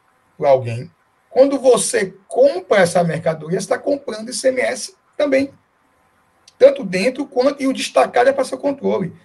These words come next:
Você tá comprando aquele I C M S. Quando você fala de pis e cofins,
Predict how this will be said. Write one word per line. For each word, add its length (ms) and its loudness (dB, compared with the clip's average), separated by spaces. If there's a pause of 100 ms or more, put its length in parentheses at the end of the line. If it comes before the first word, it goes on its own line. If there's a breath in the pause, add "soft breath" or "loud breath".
(120)
Você 100 -6
tá 60 0
comprando 440 0
aquele 240 -2
I 20 -6
C 160 -8
M 120 -10
S. 400 -10 (840)
Quando 260 -2
você 120 0
fala 200 0
de 100 -2
pis 240 -10
e 40 -16
cofins, 640 -6